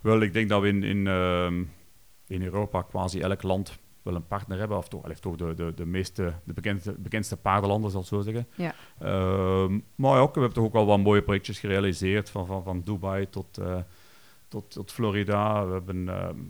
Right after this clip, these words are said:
Speaker 1: ja, eigenlijk overal toch wel
Speaker 2: En
Speaker 1: al
Speaker 2: dan ga
Speaker 1: toch,
Speaker 2: jij
Speaker 1: toch
Speaker 2: overal heen natuurlijk, omdat je
Speaker 1: Nee, ja, toch niet, toch niet, nee. Ehm, ja, vaak is dat ook heel, ja, heel bizar ook, soms hoe dat,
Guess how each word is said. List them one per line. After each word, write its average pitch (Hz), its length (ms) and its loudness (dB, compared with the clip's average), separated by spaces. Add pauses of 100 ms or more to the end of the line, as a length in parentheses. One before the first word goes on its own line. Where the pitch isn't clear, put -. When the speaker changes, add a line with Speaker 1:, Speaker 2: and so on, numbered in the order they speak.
(220)
Speaker 1:
ja, 95 240 -20
eigenlijk 131 320 -10
overal 127 360 -2
toch 175 180 -8
wel 156 100 0
Speaker 2:
En 127 40 2
Speaker 1:
al 123 80 6
Speaker 2:
dan 180 100 4
ga 190 100 2
Speaker 1:
toch, 185 80 6
Speaker 2:
jij 190 100 6
Speaker 1:
toch 170 80 4
Speaker 2:
overal 180 280 0
heen 185 320 2
natuurlijk, 196 540 -4
omdat 170 320 -6
je 170 60 -4
Speaker 1:
Nee, 123 320 2
ja, - 260 -4
toch - 280 -2
niet, 165 240 2
toch 147 160 0
niet, 135 180 6
nee. 120 300 4 (400)
Ehm, 123 840 8 (440)
ja, 104 280 6
vaak 127 240 8
is 131 60 2
dat 123 100 6
ook 123 140 2
heel, 123 400 6 (440)
ja, 120 300 -6 (360)
heel 147 200 4
bizar 127 360 2
ook, 165 280 -2 (140)
soms 165 320 -6
hoe 123 100 -2
dat, 120 380 -2